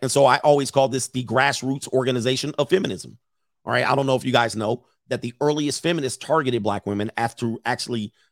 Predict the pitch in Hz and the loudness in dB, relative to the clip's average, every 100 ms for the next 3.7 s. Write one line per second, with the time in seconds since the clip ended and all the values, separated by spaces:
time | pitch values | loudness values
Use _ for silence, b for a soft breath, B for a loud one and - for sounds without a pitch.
0 | _ 139 123 120 202 196 135 117 117 120 | _ -4 0 2 4 4 2 0 0 -2
1 | - _ _ _ _ 143 135 127 123 117 | -8 _ _ _ _ -2 -2 0 -2 -2
2 | 117 - 117 110 101 98 - 143 151 135 | -4 -2 0 2 0 -6 -6 -2 -2 -2
3 | 135 - 131 - 175 160 | -6 -4 -4 2 2 2